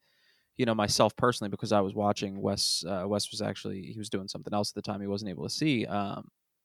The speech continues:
you know, I, I didn't think much of it. You know, I thought it was just like anything else, you know, maybe a neck injury is what I was thinking at first. Um, but then what really got me was the longer I was watching the coverage,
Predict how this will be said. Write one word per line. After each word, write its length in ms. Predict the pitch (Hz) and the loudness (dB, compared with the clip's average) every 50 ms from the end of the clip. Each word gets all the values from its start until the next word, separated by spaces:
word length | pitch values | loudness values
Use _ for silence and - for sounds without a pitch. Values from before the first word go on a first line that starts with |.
| - 117 | -18 -14
you 100 | 117 107 | -10 -8
know, 100 | 101 101 | -6 -2
I, 320 | 98 104 107 107 87 107 113 | 0 2 2 2 2 2 2
I 20 | |
didn't 240 | 117 131 123 - - | 0 0 -2 -4 -8
think 260 | - - 120 113 - | -8 -8 -8 -8 -6
much 240 | - 104 101 - - | -6 -6 -4 0 2
of 140 | 113 120 123 | 4 4 4
it. 140 | 120 113 - _ _ _ | 4 2 0 _ _ _
You 80 | - 117 | -6 -4
know, 100 | 107 101 | -2 -2
I 60 | 101 | -2
thought 200 | - - 104 104 | 0 0 0 0
it 60 | 101 | 0
was 100 | 98 104 | -2 -4
just 140 | 104 - - | -8 -8 -6
like 100 | 107 104 | -4 -2
anything 320 | 104 104 107 104 - 101 | -2 -4 -4 -6 -8 -6
else, 260 | 101 104 104 104 - - | -4 -4 -4 -4 -4 -6
you 60 | 101 | -6
know, 120 | 101 98 | -6 -6
maybe 380 | 98 101 101 101 101 101 101 - _ _ _ _ _ _ _ _ _ _ _ _ _ _ _ _ _ _ _ _ _ - | -4 -4 -4 -4 -4 -4 -6 -8 _ _ _ _ _ _ _ _ _ _ _ _ _ _ _ _ _ _ _ _ _ -8
a 80 | - | -6
neck 260 | 107 107 107 107 - - | -2 -2 -2 -2 0 -2
injury 340 | 107 107 104 110 104 101 | -4 -2 -2 -2 -2 -2
is 100 | 104 101 | -2 0
what 120 | 110 107 101 | 0 0 0
I 40 | 104 | 0
was 140 | 107 - | 0 -2
thinking 260 | - 113 110 104 110 - | -4 -4 -6 -6 -8 -8
at 100 | 80 - | -10 -6
first. 520 | - - 110 110 107 104 - - - - - - - - - - _ _ _ - | -2 0 0 0 0 -2 -4 -6 -4 -4 -4 -6 -6 -12 -16 -20 _ _ _ -8
Um, 480 | 127 107 104 - - - - - 117 123 _ _ _ _ _ _ _ _ - - - 127 - | -6 -4 -4 -4 -6 -6 -8 -12 -16 -18 _ _ _ _ _ _ _ _ -20 -20 -16 -6 -2
but 140 | 120 113 - - | -2 -2 2 4
then 420 | 123 113 110 110 107 107 104 104 | 6 6 6 6 4 0 -4 -6
what 140 | 104 110 98 | -4 -4 -4
really 340 | - 107 110 120 120 110 107 | -4 -2 -2 0 0 0 0
got 340 | 101 - 101 107 113 104 101 | 2 4 8 8 8 8 6
me 160 | 107 104 101 | 2 -2 -2
was 360 | 101 101 101 101 - - - _ _ _ _ _ - | 0 0 0 -2 -2 -4 -6 _ _ _ _ _ 0
the 80 | - 117 | 2 4
longer 440 | 107 107 104 104 107 110 113 110 104 | 4 6 6 6 4 4 2 4 4
I 40 | 95 | 4
was 180 | 98 104 107 | 4 2 2
watching 320 | - 104 101 101 - 101 92 | 2 2 2 2 0 -6 -8
the 80 | 90 | -8
coverage, 640 | - - - 131 123 120 104 98 98 95 - - - | 2 8 10 10 10 8 6 0 0 0 -4 -8 -12